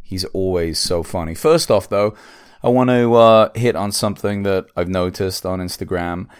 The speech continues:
Joe's dog Marshall has over three hundred thousand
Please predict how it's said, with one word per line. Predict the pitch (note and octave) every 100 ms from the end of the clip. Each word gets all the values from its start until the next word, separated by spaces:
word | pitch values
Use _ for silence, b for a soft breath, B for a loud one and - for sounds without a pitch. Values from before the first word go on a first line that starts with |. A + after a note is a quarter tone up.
| B B B _
Joe's | A#2+ B2 C3+ C3
dog | A#2+ A2 G2+
Marshall | G#2+ G2+ F#2+ - D#2 - _ _
has | G2 F#2
over | G#2 F2+
three | - - A2+ A#2+
hundred | B2 A2 G#2 -
thousand | G2+ G2 G2+ - C3+ A#2 A2+